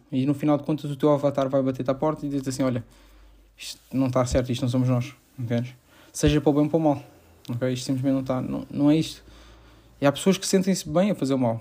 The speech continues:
isso pode acontecer, entende? Porque é aquilo que elas conhecem, é aquilo que eventualmente dá-, deu-lhes o drive a vida toda.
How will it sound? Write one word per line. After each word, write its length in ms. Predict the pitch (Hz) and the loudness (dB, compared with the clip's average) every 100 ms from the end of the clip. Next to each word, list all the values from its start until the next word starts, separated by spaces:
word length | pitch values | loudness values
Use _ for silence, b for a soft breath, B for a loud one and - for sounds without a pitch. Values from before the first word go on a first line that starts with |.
| 135 | -6
isso 120 | 123 - | -10 0
pode 180 | 160 | 2
acontecer, 400 | 165 135 127 120 - - | 2 0 -2 -6 -8 -12
entende? 220 | 120 143 | -4 -2
Porque 160 | 135 139 | 0 -2
é 20 | |
aquilo 160 | 131 147 | 0 2
que 100 | 147 | 4
elas 320 | 147 131 - B B - | 4 2 -8 B B 0
conhecem, 420 | 156 165 165 180 | 4 6 4 0
é 40 | |
aquilo 200 | 160 165 | 2 -2
que 140 | 156 151 | 2 2
eventualmente 540 | 151 160 160 165 147 | 2 0 0 0 0
dá-, 160 | 151 151 | -2 0
deu-lhes 480 | 147 156 147 131 - | 2 2 2 -4 -8
o 160 | 151 143 | -6 -2
drive 380 | 139 147 156 151 - | 4 6 4 0 -6
a 60 | |
vida 220 | 143 147 | -2 -2
toda. 280 | 135 135 113 | 0 0 0